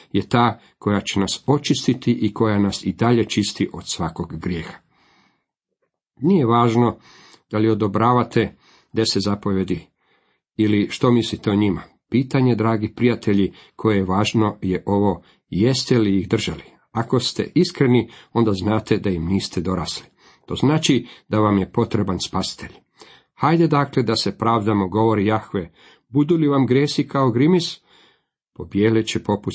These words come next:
snijega, kao purpur budu li crveni, postaće kao luna."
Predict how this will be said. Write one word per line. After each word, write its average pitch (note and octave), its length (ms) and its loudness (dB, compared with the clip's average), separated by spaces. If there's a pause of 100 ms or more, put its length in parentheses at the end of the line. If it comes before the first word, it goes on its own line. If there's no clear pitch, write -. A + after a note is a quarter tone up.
snijega, F#2+ 500 -2 (180)
kao F#2+ 300 -2
purpur D#3 440 0 (140)
budu A2 240 0
li G2 120 2
crveni, A2+ 520 2 (280)
postaće - 500 -6
kao F2 220 -6
luna." E2+ 260 -4